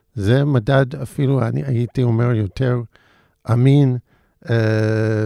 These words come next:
ואובייקטיבי מהמדד העושר.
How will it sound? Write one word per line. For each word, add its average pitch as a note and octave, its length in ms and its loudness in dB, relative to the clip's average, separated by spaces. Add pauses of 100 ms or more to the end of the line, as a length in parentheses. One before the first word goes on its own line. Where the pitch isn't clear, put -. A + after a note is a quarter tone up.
(100)
ואובייקטיבי A#2 1300 -2
מהמדד G#2 960 0
העושר. A2 400 -2